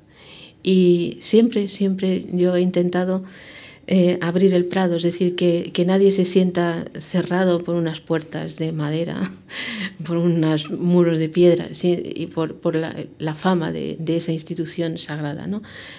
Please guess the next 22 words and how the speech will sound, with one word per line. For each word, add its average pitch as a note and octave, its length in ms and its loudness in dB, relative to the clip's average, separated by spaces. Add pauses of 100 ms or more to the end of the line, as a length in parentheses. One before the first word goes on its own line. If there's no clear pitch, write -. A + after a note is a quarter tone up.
Sino F3 240 2
que F3 80 0
todo F#3+ 180 4
el G3 60 4
mundo G3+ 300 4
pueda F#3+ 240 4
entrar, F3+ 280 2
aunque F3 360 2 (480)
crean A3 320 4
que G3+ 120 0
no F#3+ 120 4
entienden F3 840 0
de E3+ 340 0
nada, F#3 380 0
porque F3 600 -2 (180)
se - 140 -2
entiende. D#3+ 520 2 (520)
Es F3 120 -6
igual F3 240 2
que F#3 140 -2
cuando F3 260 -2
paseamos F3 640 -2